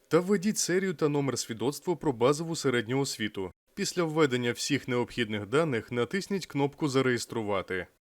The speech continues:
Для додаткової ідентифікації вкажіть дані документа, що посвідчує особу, тип документа та його номер без серії, і натисніть кнопку «Надіслати».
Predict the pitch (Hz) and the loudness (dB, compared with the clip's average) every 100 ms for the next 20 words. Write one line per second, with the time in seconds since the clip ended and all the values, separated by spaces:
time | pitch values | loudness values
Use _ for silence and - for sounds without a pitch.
0 | _ - 120 165 190 165 170 165 - 160 | _ -14 -4 0 0 0 -2 -2 0 0
1 | 120 117 110 117 110 113 123 - 170 - | 2 2 2 -2 -2 -4 -2 2 2 2
2 | 156 131 - 131 127 170 151 185 170 135 | 0 0 4 2 2 -4 -2 0 0 -2
3 | 131 131 160 175 147 - 160 160 147 127 | 0 0 0 0 -4 -4 -4 -4 -4 -2
4 | 127 - 127 120 120 - 110 95 92 - | -2 0 0 0 -2 0 -2 -2 -6 -8
5 | _ _ - 123 127 160 160 160 165 156 | _ _ -4 -4 -2 -2 0 2 2 4
6 | 156 123 180 190 151 175 147 113 107 104 | 2 2 0 2 2 2 2 2 0 -2
7 | 117 131 135 - 131 104 98 95 - _ | -2 0 2 0 0 0 0 -6 -10 _
8 | - 180 180 196 175 175 151 - 120 120 | -4 0 0 -2 -4 -4 -4 -2 -2 0
9 | 147 131 120 113 113 98 - 95 | 0 0 0 -2 0 0 0 -6